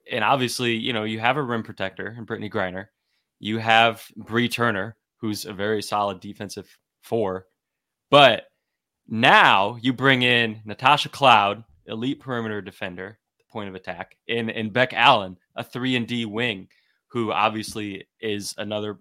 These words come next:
another one that can really shore up your perimeter defense. And now all of a sudden you have one through five,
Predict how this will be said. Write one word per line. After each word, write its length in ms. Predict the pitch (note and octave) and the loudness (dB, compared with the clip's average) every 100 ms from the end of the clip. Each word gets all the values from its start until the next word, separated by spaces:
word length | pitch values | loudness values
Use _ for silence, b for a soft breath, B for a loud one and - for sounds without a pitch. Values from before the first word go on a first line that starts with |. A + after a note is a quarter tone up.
| _ | _
another 280 | G2+ G2+ G#2 | -12 -10 -10
one 100 | G2 | -10
that 120 | G2 | -10
can 120 | - | -10
really 160 | G2+ G2+ | -10 -8
shore 240 | - G#2+ | -8 -8
up 80 | G#2 | -8
your 80 | G#2+ | -12
perimeter 380 | - A2 G2+ F#2 | -10 -8 -8 -10
defense. 400 | G#2+ A2+ G2+ G2+ | -10 -10 -12 -12
And 100 | G2 | -4
now 420 | A#2 F3+ F#3+ B2+ | 2 6 6 6
all 240 | A#2 A#2+ | 4 2
of 60 | A#2+ | 0
a 80 | A#2 | -2
sudden 380 | - A#2+ A2 G#2+ b b b _ | -2 -2 -4 -10 b b b _
you 160 | A#2+ E3 | -4 0
have 380 | E3+ C3 A2 G#2 | 4 6 4 0
one 260 | G#2+ A#2+ | -4 -4
through 180 | A#2 A2 | -4 -8
five, 640 | G2 - B2+ C3+ G#2 G2 | -4 2 6 6 4 -2